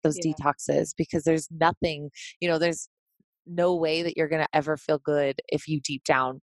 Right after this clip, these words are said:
Speaker 1: just don't feel good, right? No, but
Speaker 2: Right.
Speaker 1: people will trigger you and you'll see those mirror images, but it really is that root issue of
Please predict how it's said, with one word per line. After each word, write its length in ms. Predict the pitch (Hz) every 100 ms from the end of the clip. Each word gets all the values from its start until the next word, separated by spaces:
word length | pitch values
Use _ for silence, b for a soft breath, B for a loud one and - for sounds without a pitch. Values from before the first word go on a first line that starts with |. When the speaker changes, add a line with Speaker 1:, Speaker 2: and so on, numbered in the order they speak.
| -
Speaker 1:
just 240 | 151 -
don't 200 | 135 120
feel 240 | - - -
good, 160 | 135 - -
right? 220 | 143 143
No, 140 | 165 160
but 160 | 165 - 175
Speaker 2:
Right. 160 | 170 160
Speaker 1:
people 280 | 202 185
will 100 | 165
trigger 400 | 156 - 170 160
you 220 | 151 151 143
and 240 | 139 139 B B B
you'll 120 | 160
see 220 | 156 -
those 240 | 165 151 139
mirror 180 | 151 139
images, 540 | 143 160 147 143 127
but 140 | 151
it 100 | 143
really 340 | 156 165 151 143
is 220 | 143 139
that 160 | 151 -
root 260 | 135 156 -
issue 340 | 156 - 143
of 160 | 135